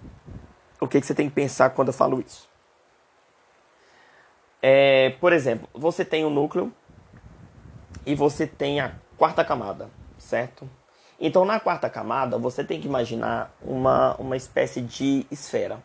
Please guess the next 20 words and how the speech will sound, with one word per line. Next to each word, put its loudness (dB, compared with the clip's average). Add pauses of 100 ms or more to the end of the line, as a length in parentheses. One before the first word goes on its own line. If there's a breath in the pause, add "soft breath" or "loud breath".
(320)
uma -6
bola. -4 (1600 soft breath)
E 0
você 4
imaginar 0
que -8
os -4
elétrons 0
ficariam, -2
por -2
exemplo, -4
na -6
superfície -6
de -14
ca-, -4
na -4
superfície -8
dessa -2
bola, -4 (800)
tá? -2